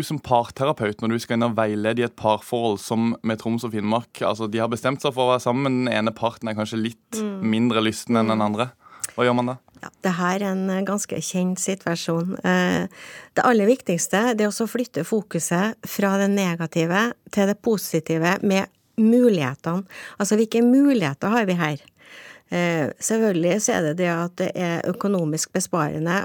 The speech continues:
Speaker 2: å være to. Eh, det høres jo litt tørt og kjedelig ut, men det er en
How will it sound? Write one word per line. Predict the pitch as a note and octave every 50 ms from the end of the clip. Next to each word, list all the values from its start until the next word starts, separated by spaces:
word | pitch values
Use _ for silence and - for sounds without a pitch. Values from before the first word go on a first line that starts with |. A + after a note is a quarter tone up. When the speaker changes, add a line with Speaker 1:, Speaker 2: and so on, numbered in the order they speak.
| - -
Speaker 2:
å | G3 F#3+
være | F#3+ G3+ G3 F3 E3 E3 E3+ E3+ E3+ - - _ _ - - -
to. | - A#3 A#3+ C#4+ F4 - - -
Eh, | B3 F#3+ G3+ G#3 G3+ G3+ G3+ G3+ G3
det | F#3+ G#3 G#3+
høres | A3 G3+ E3+ - -
jo | F3
litt | G3 G#3 G3 - _ _ _
tørt | - G3+ G3 - -
og | G#3
kjedelig | G3 A#3 G#3+ F#3+ D#3+ F3 G#3
ut, | B3
men | C4 A3 G3+ G3
det | F#3 F3+
er | F3 G3
en | A#3 C4 B3+